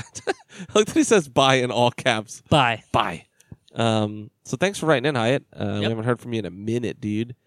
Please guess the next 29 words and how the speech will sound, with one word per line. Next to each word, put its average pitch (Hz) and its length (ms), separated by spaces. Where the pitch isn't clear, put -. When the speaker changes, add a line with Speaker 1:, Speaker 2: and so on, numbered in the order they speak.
Speaker 1:
Uh, 110 640
and 117 180
then 120 180
we 117 80
have 110 140
one 139 260
review. 202 420
It's - 120
a 110 80
five-star 117 500
review 123 440
from 107 200
Lab 151 340
Squirrel, 104 500
which 127 160
I 101 120
think 104 180
is - 80
a, - 300
uh, 95 200
good 98 220
name 101 340
on 98 240
iTunes. 101 560
And 104 140
it 104 80
says, 98 160
"Great - 280
show. 135 320